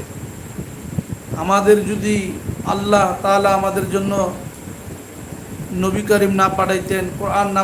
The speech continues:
পাঠাইতেন, আমাদের জন্য যদি অসংখ্য নবী রাসূলদেরকে না পাঠাইতেন, সাহাবে আজমাইনদেরকে না পাঠাইতেন, যুগে যুগে বীরশ্রেষ্ঠ আলেমদেরকে না পাঠাইতেন, তাহলে একটা কথা ছিল, আমরা পথভ্রষ্ট হলে একটা কথা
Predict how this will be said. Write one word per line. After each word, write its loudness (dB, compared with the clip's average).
পাঠাইতেন, 0
আমাদের 0
জন্য -2
যদি 0
অসংখ্য 0
নবী 0
রাসূলদেরকে 0
না 6
পাঠাইতেন, 0
সাহাবে 4
আজমাইনদেরকে 0
না 2
পাঠাইতেন, 0
যুগে 0
যুগে 0
বীরশ্রেষ্ঠ -4
আলেমদেরকে 0
না 4
পাঠাইতেন, 0
তাহলে 0
একটা -8
কথা -2
ছিল, -4
আমরা -2
পথভ্রষ্ট -2
হলে 0
একটা -4
কথা -2